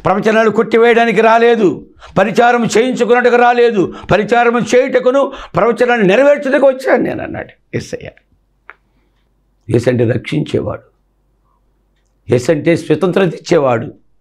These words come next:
యేసు అంటే విడుదల ఇచ్చేవాడు. ఆయన మనలను అంధకార సంబంధమైన అధికారం నుంచి విడుదల చేసి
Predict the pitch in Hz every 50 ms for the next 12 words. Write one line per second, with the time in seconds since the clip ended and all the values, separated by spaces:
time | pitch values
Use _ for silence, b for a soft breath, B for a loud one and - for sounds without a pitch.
0 | _ _ _ _ _ b b b b - 165 170 170 202 185 170 190 185 190 196
1 | 214 185 220 208 214 208 208 - 208 208 196 185 175 143 143 - - - _ _
2 | _ _ _ _ _ - 156 175 202 208 208 196 202 208 220 226 233 233 226 233
3 | 233 - B B B B 143 170 208 208 214 - - 214 214 220 220 214 - 220
4 | 214 220 208 165 208 214 208 214 214 220 214 208 190 B B B - 151 190 202
5 | 208 208 226 214 214 214 214 220 220 185 170 196 196 220 233 226 240 226 214 -
6 | 220 220 214 208 220 233 233 - B